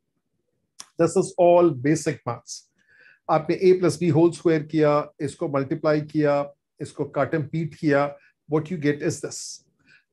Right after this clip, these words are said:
Now factorize। तो इक्वेशन तो आ गई, ये रही, यहां तक तो इसने आपको पहुंचा दिया। अब जब आप फैक्टराइज करेंगे तो आपके पास दो वैल्यूज आएंगी, आपको अंदाजा नहीं है कौन सी सही है, कौन सी गलत है, तो कुछ नहीं कर सकते सिवाय इसके कि उसको प्लग इन करके चेक करेंगे।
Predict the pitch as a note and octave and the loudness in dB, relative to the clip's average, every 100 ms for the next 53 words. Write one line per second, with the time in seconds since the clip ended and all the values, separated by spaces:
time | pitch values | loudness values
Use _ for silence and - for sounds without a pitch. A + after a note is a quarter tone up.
0 | C3 E3 G3+ A3 E3 C3 C#3+ A#2 A#2 - | 0 2 2 0 0 -2 -2 -6 -8 -14
1 | D#3+ C#3+ D3 D3+ F3+ E3+ G#3 G#3 F#3 F3 | -10 -8 -2 -2 -2 -2 0 2 0 0
2 | E3 E3 D3+ D3+ _ _ _ D3 C3+ C#3 | 0 0 -2 -6 _ _ _ -4 -4 -4
3 | D3 E3+ F#3 D#3+ F3+ E3+ F3 F#3 D#3+ D#3+ | -4 -2 0 -2 -2 -2 0 0 0 -4
4 | - _ _ _ - D#3 G#3+ A#3 - F3 | -6 _ _ _ -4 0 2 2 0 -2
5 | - F3 E3+ E3+ D#3 D#3+ G3+ G#3+ D#3+ - | -2 -4 -2 -4 -4 0 -2 -2 -6 -6
6 | E3+ D#3 - G3 G#3+ D3+ D#3+ C#3+ D3 D#3+ | -6 -4 2 2 4 2 0 -2 -2 -2
7 | F#3+ F3 E3 - G3 - D#3 E3+ A3 A#3 | -6 -4 -4 -2 -4 -2 -2 0 0 -2
8 | G#3+ G3 A3 A3 F3+ F#3 G#3 F#3+ G3 C4 | -4 -2 -4 -2 -6 -6 -6 -4 -4 -4
9 | G#3+ G#3+ G#3 D3+ A#2+ A#2 _ _ _ _ | -4 -4 -4 -4 -4 -6 _ _ _ _
10 | _ D3+ - A#3 G#3+ F3+ D#3 D3+ C#3+ D#3+ | _ -10 -8 -6 -4 -4 -4 -6 -6 -4
11 | D#3 E3+ E3+ F#3+ F3+ - D3+ D3+ E3+ D#3+ | -4 0 2 2 0 -2 -4 -4 -6 -6
12 | - F3+ F3+ F#3 G3+ F#3 C3+ - F#3 C#3 | -6 -2 0 2 0 0 -2 -2 -2 -4
13 | - C3 - | -6 -12 -14